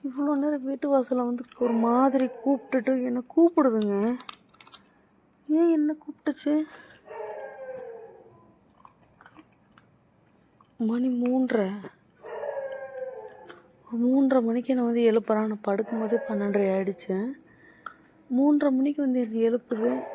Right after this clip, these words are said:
எப்படி என்ன தெரியும்? இங்கே எப்படி வந்துச்சு? இத்தனை கடியை வாங்கிட்டு, இறைவா,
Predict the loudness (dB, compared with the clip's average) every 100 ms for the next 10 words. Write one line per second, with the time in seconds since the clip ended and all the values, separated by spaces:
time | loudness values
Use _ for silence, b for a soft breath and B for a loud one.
0 | -10 -12 -8 -6 -6 -4 -2 0 -2 -4
1 | 0 0 2 0 2 2 0 -2 -2 -2
2 | -2 -4 -2 0 -4 -8 0 0 0 -2
3 | 0 0 0 -2 -2 -4 -4 -4 0 0
4 | 0 -4